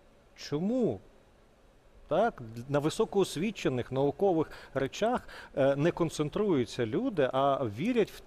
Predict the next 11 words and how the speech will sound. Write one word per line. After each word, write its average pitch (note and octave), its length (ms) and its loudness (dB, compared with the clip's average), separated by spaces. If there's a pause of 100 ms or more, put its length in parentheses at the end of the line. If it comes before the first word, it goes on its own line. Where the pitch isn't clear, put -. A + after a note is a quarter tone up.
те, A#3+ 300 4
що, G3+ 720 0 (320)
е, B2+ 360 4
для B2 200 0
більшості C3+ 480 -4
му-, C3+ 200 -4
не, C3+ 160 0
не, C3+ 280 -2
не C3+ 120 2
є D3 140 2
поясненням. A2+ 640 -2